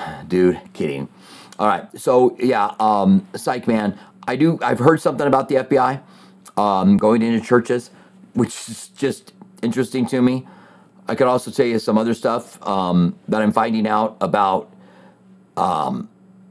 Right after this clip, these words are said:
just some, just pastors, Bible teaching pastors,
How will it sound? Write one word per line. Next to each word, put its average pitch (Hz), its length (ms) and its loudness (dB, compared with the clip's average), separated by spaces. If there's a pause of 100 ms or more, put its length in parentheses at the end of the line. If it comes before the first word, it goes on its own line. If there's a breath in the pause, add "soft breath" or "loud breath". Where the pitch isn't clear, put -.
(260)
just - 380 -6
some, 101 280 -6 (160)
just 131 180 -4
pastors, 123 540 0
Bible 117 440 -2
teaching 117 320 -4
pastors, 113 520 -2